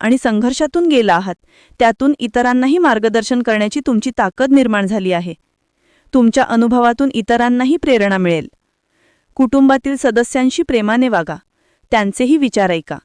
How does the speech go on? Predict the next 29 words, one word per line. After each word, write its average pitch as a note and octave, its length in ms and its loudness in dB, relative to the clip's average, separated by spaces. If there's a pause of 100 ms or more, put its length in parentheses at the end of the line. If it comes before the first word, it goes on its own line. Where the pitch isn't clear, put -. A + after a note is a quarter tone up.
(580)
आर्थिक A3 400 0
लाभ A3 220 2
मिळाल्यानंतरही B3 760 2
संयम B3 400 -2
आणि C#4 140 2
नियोजन C4+ 460 4
राखा. F3 300 -4 (600)
आध्यात्मिक A#3 540 -2
साधना G#3 420 0
सुरू C#4+ 260 0
ठेवा, E3 280 -2 (680)
कारण B3 220 2
यश A#3 300 0
टिकवण्यासाठी C4 680 -2
मनाची A#3 440 -2
स्थिरता A#3+ 540 -4
आणि C4 180 0
सकारात्मक A3 600 -4
विचार A#3+ 320 -4
आवश्यक A3+ 480 -2
असतात. E3 280 -8 (840)
जिथे A#3+ 240 0
अडथळे A#3+ 460 0
येतील B3 420 -2
तिथे C#4 180 -2
धैर्य G#3+ 380 0
आणि A#3+ 240 -2
विश्वास A3 400 -4
सोबत G#3+ 240 -2